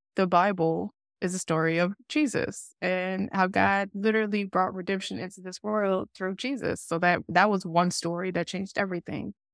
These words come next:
But for someone listening, that one story could be my story.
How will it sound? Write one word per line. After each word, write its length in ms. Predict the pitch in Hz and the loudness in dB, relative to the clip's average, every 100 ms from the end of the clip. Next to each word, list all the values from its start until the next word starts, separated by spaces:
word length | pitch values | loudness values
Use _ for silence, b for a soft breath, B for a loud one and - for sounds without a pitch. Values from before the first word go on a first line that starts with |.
| _ _ - | _ _ 2
But 100 | 208 | 4
for 140 | 202 | 4
someone 360 | - 220 185 180 | 2 4 4 4
listening, 560 | 269 - 175 170 185 - _ _ | 0 0 -2 -2 -6 -12 _ _
that 180 | 202 208 | 4 4
one 200 | 208 208 | 0 -2
story 320 | - 220 196 | 0 0 0
could 120 | 196 | -2
be 100 | 185 | -2
my 160 | 180 185 | -2 -2
story. 520 | - - 101 92 190 | -4 -8 -8 -10 -14